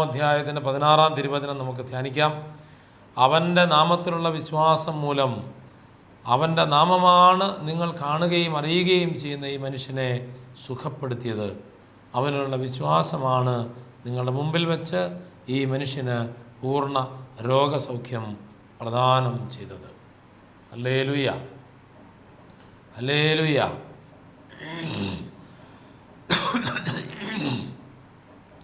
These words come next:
അതായത്, നമുക്ക് ചരിത്രമറിയാം. ഈശോയുടെ തിരുനാമത്തിൽ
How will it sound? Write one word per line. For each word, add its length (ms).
അതായത്, 300
നമുക്ക് 260
ചരിത്രമറിയാം. 640
ഈശോയുടെ 360
തിരുനാമത്തിൽ 640